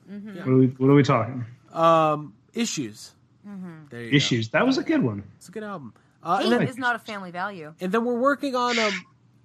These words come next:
Speaker 1: Uh-huh.
Speaker 3: <laughs> I like that.
Speaker 1: Ooh, thank you.
Speaker 3: Um, another housekeeping note. We are working on, uh, getting Dan Schoening, uh, to join us. Uh, Ghostbusters I D W artist Dan Schoening.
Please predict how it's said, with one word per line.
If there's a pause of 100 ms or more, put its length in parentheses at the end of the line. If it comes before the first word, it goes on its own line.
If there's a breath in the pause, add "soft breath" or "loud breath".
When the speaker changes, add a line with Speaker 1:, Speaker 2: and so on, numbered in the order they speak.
Speaker 1:
Uh-huh.
Speaker 3:
<laughs>
I
like
that.
Speaker 1:
Ooh, (120)
thank
you.
Speaker 3:
Um, (340)
another
housekeeping
note.
We
are
working
on,
uh, (540 soft breath)
getting
Dan
Schoening, (180)
uh,
to
join
us.
Uh, (220)
Ghostbusters
I
D
W
artist
Dan
Schoening.